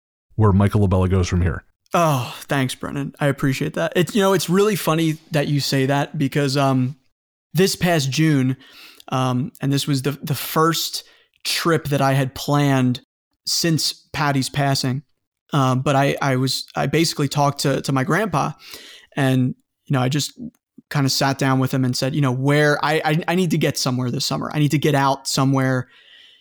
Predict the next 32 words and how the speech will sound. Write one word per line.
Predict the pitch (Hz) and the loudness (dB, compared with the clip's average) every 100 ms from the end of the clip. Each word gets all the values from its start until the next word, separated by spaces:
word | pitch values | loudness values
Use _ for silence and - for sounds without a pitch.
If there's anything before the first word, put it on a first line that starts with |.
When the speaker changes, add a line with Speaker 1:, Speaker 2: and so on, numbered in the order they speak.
| _ | _
Speaker 2:
this | 139 156 | 0 0
summer | - 147 143 139 | 2 2 2 0
and | 135 | 0
see | 123 143 135 | 0 0 0
something. | 147 127 135 127 - | 0 -2 -2 -4 -4
I'm | 135 | -4
thinking | 131 - 196 - 196 180 | -4 0 0 0 0 0
out | 160 160 | 0 0
west, | 147 143 139 - - - | 2 2 2 0 -4 -6
you | 160 | 0
know, | 143 | 0
like | 135 | 0
Western | 143 139 - 143 | 0 0 0 2
United | 139 131 131 - | 2 2 0 -2
States, | 135 127 123 - - _ _ _ _ | -2 -2 -2 -8 -10 _ _ _ _
Rocky | 139 139 - | -2 0 0
Mountain | 139 254 - 147 | 0 0 0 0
area. | 131 127 123 123 - _ _ _ | 2 0 0 -2 -6 _ _ _
Where | 139 160 170 | 0 4 4
should | 175 175 | 2 2
I | 147 135 | 2 2
go? | 131 135 156 - | 0 -2 -6 -4
And | 147 | 0
he | 139 | 2
said, | 135 135 | 2 2
"Oh, | |
you | 131 127 | 2 2
have | 131 - | 0 0
to | |
go | 135 | 0
to | 123 | 0
Utah. | 123 127 - 139 | 0 -2 -2 -6